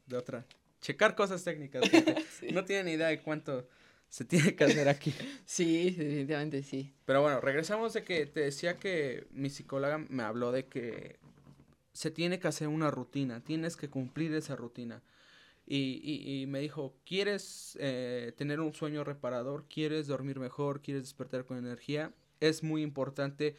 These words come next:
Speaker 1: tanto tu rutina antes de dormir como al despertar".
Speaker 2: Sí.
Speaker 1: Y, y tiene mucha razón. Si uno una hora antes, eh, se prepara para dormir, porque yo, este, mucho del, de la gente en Europa o en Estados U-,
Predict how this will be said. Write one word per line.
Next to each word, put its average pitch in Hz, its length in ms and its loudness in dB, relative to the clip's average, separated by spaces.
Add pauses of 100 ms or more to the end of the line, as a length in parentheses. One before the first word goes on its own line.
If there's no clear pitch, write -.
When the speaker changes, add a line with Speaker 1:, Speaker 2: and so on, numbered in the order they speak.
(320)
Speaker 1:
tanto 123 300 -4
tu 131 120 -6
rutina 151 640 -2 (480)
antes 214 380 0
de 170 80 -2
dormir 151 560 -2 (340)
como 123 260 -4
al 117 120 -4
despertar". 117 560 -4
Speaker 2:
Sí. 127 520 -8 (720)
Speaker 1:
Y, 156 320 0
y 151 60 -2
tiene 175 280 0
mucha 202 260 2
razón. 208 380 0 (120)
Si - 180 -8
uno 190 640 0
una 170 380 0
hora 175 240 4
antes, 170 460 -4 (160)
eh, 123 260 -6
se - 160 -6
prepara 156 500 0
para 151 160 2
dormir, 143 380 -2
porque 143 240 -8
yo, 151 260 -4 (400)
este, 139 360 -4
mucho 151 440 0
del, 120 400 -4
de 120 140 -2
la 120 100 -4
gente 135 340 -8
en 139 120 -2
Europa 120 420 0
o 117 80 -2
en 117 60 -6
Estados 123 420 -4
U-, - 100 -18